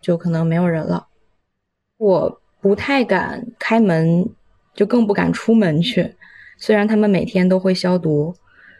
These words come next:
但是我可能也是个人比较怂吧，就不敢出门，甚至说，嗯，开过门以后，我就要在门口门廊那个地方喷一遍酒精 <laughs> 才能安心这样。所以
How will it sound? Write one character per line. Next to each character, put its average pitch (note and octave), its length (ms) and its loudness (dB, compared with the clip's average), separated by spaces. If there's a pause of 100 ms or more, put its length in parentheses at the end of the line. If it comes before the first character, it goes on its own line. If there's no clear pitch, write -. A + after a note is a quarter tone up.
(200)
但 G#3 220 0
是 F#3 600 2 (520)
我 F3 260 2
可 F#3 140 0
能 E3+ 160 2
也 E3+ 120 2
是 F3+ 220 0
个 G3 220 0
人 F3 180 2
比 F3 80 0
较 D#3+ 160 2
怂 D#3+ 260 -2
吧， E3 200 0
就 F3 120 0
不 G3 140 -2
敢 - 400 -4 (400)
出 - 180 -2
门， D#3+ 320 0
甚 G3 240 0
至 F3+ 140 4
说， F3+ 400 2 (420)
嗯， E3+ 140 2
开 E3+ 180 -2
过 G3 140 4
门 F3+ 180 4
以 E3 60 2
后， F3+ 160 0
我 E3 160 2
就 F3 100 0
要 E3+ 160 2
在 F3+ 160 2
门 E3 220 2
口 - 400 -2
门 E3 220 2
廊 D#3+ 220 0
那 F3+ 100 4
个 F3 60 2
地 F3 140 0
方 E3 320 0 (480)
喷 G#3 240 2
一 F3+ 80 2
遍 G3 180 4
酒 F3 200 2
精 G#3+ 420 -2
<laughs> - 0 -
才 F3+ 240 0
能 E3+ 220 2
安 E3+ 280 0
心 F3 340 0
这 F3+ 100 0
样。 F3+ 200 -2 (580)
所 F#3 200 -2
以 F3+ 640 0